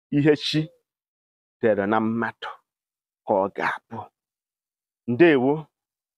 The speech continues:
na isonyere m. Kaba arụ tụse ozi a. Ndị maọbụ onye ọbụla o metụrụ ka ọ gwa m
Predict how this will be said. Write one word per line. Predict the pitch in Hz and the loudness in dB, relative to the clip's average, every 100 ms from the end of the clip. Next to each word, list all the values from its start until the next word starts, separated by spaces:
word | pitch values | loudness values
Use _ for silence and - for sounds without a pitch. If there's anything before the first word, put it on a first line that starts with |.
| _ _ _ _ _ - | _ _ _ _ _ -2
na | 131 | 0
isonyere | - 127 107 107 107 | 2 0 2 0 0
m. | 117 131 _ _ _ _ _ _ _ _ | -2 -6 _ _ _ _ _ _ _ _
Kaba | 135 131 160 | 0 4 4
arụ | 139 139 147 - _ _ _ _ 151 | 4 2 -4 -14 _ _ _ _ -4
tụse | 147 - 117 | -4 0 2
ozi | 123 120 101 123 | 2 0 -2 0
a. | 120 - - _ _ _ _ _ _ _ _ _ _ _ _ _ _ _ _ _ 117 | 0 -2 -14 _ _ _ _ _ _ _ _ _ _ _ _ _ _ _ _ _ -2
Ndị | 123 127 156 180 175 _ _ _ _ _ _ | 0 4 4 4 0 _ _ _ _ _ _
maọbụ | 117 117 110 - 101 - _ - | -2 2 2 -2 -12 -18 _ 0
onye | 147 160 | 2 4
ọbụla | 156 120 127 131 110 - - _ _ _ _ - | 2 2 0 0 0 -6 -16 _ _ _ _ 0
o | 139 | 2
metụrụ | 120 95 - - - _ _ _ _ _ _ _ | 2 -2 -10 -20 -20 _ _ _ _ _ _ _
ka | - | 2
ọ | 117 120 | 2 4
gwa | 131 | 2
m | 123 113 | 2 -2